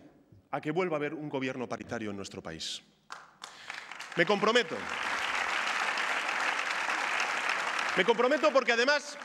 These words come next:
no solamente lo hemos hecho en el pasado, sino que en el presente, este partido, el nuestro, este partido sabio, de ciento treinta y seis años de historia, en las cincuenta y dos circunscripciones de España, presenta veintiséis mujeres cabeza de lista.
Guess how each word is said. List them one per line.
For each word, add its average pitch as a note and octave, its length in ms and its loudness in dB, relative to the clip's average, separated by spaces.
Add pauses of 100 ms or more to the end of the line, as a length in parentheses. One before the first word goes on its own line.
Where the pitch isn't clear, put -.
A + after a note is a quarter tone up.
(140)
no A3+ 120 8
solamente C#4 440 4
lo B3+ 60 4
hemos B3 180 4
hecho B3 160 2
en A#3 60 4
el A3 100 2
pasado, G#3+ 320 2
sino G3+ 240 2
que F#3+ 80 2
en F3+ 80 2
el E3+ 100 0
presente, E3+ 720 0 (480)
este B3 220 4
partido, F3+ 380 0
el D#3 60 0
nuestro, D#3 500 2 (760)
este - 220 2
partido G3+ 360 2
sabio, E3 440 2 (180)
de D3 100 0
ciento A#3 260 4
treinta G3+ 240 0
y F3+ 60 2
seis G#3 220 0
años F#3+ 240 2
de D3 80 0
historia, A#2+ 440 0 (580)
en D#3 120 2
las F#3 140 2
cincuenta F#3 400 2
y F3+ 40 4
dos C#4 200 2
circunscripciones G3 960 0 (540)
de B2 140 2
España, C#3+ 440 0 (720)
presenta F#3 400 0
veintiséis D#3 480 -2
mujeres C#3+ 400 -2
cabeza A#2+ 320 -4
de F#2+ 80 -6
lista. - 320 -12